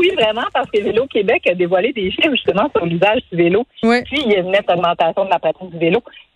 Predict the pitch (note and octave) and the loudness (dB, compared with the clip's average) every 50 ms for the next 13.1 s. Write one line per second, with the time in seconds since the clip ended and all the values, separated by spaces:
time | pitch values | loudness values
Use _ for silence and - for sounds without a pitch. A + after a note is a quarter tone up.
0 | - G3+ F#3+ F#3+ - - F#3+ F3+ G3 F3+ - C#4 A3+ B3+ B3 G#3+ G#3 F#3 F3+ - | -2 0 0 0 0 0 0 0 0 0 0 0 2 2 2 2 0 -2 0 0
1 | A3+ A#3+ C#4 F4 D4 A#3+ - G3 F3+ - - F3 E3 E3 E3 E3 E3+ - F3 E3+ | 0 0 0 -2 -4 -2 0 0 0 0 2 2 2 2 2 2 0 0 0 0
2 | - F3 E3+ - B3+ - - - A3 G#3+ A3 A3+ F#3+ E3+ E3 - A#3 A#3 A#3+ B3 | 0 0 0 0 -2 -2 -2 -2 -2 0 0 0 -2 -2 0 0 0 0 2 0
3 | A3+ G3+ F#3 A3 B3 A#3+ - - F#3 - - - - A3 A#3 A3+ C4 B3+ - - | -2 0 0 -2 -2 -2 -4 -10 -10 -10 -6 0 0 0 2 2 0 -2 -2 -4
4 | - A3+ A#3+ B3 G3 - - F3+ E3+ F#3 E3+ E3 E3 G#3+ B3 - - - - - | -4 -2 -2 -2 -2 -4 -6 0 2 2 2 2 0 -2 -4 -4 -8 -20 -20 -20
5 | _ - G3+ F3+ E3+ - F#3+ F3+ A#3 B3+ - - C4 C4+ - A#3+ G#3 - G3 F3+ | _ -6 -4 -2 0 0 2 2 2 2 0 0 -2 0 0 0 2 2 0 0
6 | E3 G#3+ A#3 B3 - - F3 - G#3+ B3+ A#3 F3+ E3+ D#3 - G3 G#3 B3+ E4 - | 0 -2 -4 -4 -4 -6 -2 0 0 0 2 2 0 0 0 0 0 0 0 -4
7 | - - - _ _ - - B3 C#4 - - A3 F#3+ G#3 B3+ - C4 A3 F#3 F#3+ | -8 -20 -20 _ _ -2 0 0 0 0 0 0 2 2 2 2 2 2 2 0
8 | G3+ A#3+ B3 C4 B3+ - - F#3 E3 F3+ G3 A#3 B3+ A#3+ F#3 F3+ - - G3 F#3 | 0 0 0 0 0 0 0 0 2 2 2 2 2 0 -2 -2 -2 -2 -2 -2
9 | - - F3+ - F#3 F3+ - _ _ _ - - D#4 G4 - - A3 F#3+ - - | 0 -2 0 0 0 -2 -2 _ _ _ -6 0 0 0 0 0 -2 -2 -2 -2
10 | A3 A3+ A#3+ A3 G#3 F#3 F#3 F3 E3 - G3+ G3 F#3+ - G3 F3+ - - - A3 | 0 0 2 2 0 0 -2 -4 -2 -2 -2 -2 0 -2 -6 -4 -4 -2 0 2
11 | A3+ A#3 A#3+ A#3+ - - - - _ _ - - - B3+ A#3 - A#3+ A#3 A3+ A3 | 2 2 0 -2 -6 -20 -20 -20 _ _ -18 -10 -6 -4 -2 0 2 2 2 2
12 | G#3+ G#3 - - A#3+ A3+ - A#3 A3+ G#3+ - _ - G#3+ G3+ G3 F#3 F3+ F3 D3+ | 0 -2 -4 -6 -6 -2 0 0 -2 -2 -2 _ 0 0 0 0 -2 -4 -4 -2
13 | D#3 D#3+ | 0 -2